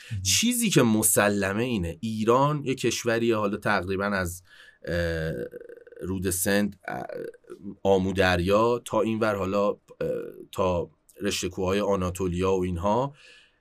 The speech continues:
Speaker 2: می‌شه به این منطقه گفت ایران و آدمای توش ایرانی هن. تقریباً زبوناشون یک ریشه است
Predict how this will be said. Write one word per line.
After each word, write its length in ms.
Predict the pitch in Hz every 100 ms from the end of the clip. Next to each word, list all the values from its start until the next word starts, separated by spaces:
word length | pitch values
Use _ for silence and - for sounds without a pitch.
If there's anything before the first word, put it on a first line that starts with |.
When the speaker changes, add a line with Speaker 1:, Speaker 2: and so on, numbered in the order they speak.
| _ -
Speaker 2:
می‌شه 320 | 117 139 135
به 100 | 110
این 160 | 107 110
منطقه 440 | 104 95 92 87
گفت 240 | 92 92 -
ایران 380 | 92 95 117 135
و 40 |
آدمای 500 | - 101 101 104 113
توش 260 | 98 101 -
ایرانی 540 | 98 98 95 98 107
هن. 300 | 139 143 143
تقریباً 560 | 139 110 92 92 98 107
زبوناشون 720 | 104 101 98 95 107 - 110 98
یک 240 | 120 135
ریشه 400 | 139 147 - 156
است 420 | 156 156 - -